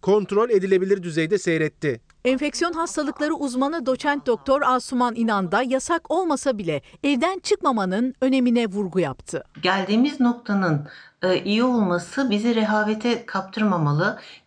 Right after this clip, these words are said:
Speaker 3: dikkat etmeye, hatta daha çok dikkat etmeye, e, gayret etmeliyiz.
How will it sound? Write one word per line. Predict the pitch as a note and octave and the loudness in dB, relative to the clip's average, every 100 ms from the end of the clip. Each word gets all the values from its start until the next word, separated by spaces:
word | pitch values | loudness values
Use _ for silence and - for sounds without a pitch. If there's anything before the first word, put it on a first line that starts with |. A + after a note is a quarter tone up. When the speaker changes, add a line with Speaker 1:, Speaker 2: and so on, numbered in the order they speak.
| - | -6
Speaker 3:
dikkat | F#3+ G#3 A#3+ A#3+ | -4 -2 -2 -2
etmeye, | A3+ - F3+ E3 D3 D3 _ _ | -4 -4 -2 0 0 -4 _ _
hatta | G3+ G3+ C4 F3 | -8 -2 0 0
daha | F#3 B3+ | 0 -2
çok | C4 D4 G#3 | -2 -4 -4
dikkat | G#3 F3 D#3 | -6 -4 -4
etmeye, | D3 D#3 D#3 C3+ C3+ - - - - | -2 0 0 0 -4 -14 -20 -12 -6
e, | D#3+ | -2
gayret | E3+ F3+ F#3 F3 | 0 0 -2 -6
etmeliyiz. | D#3 D#3 D3+ F3 B3 - | -6 -2 0 0 0 -2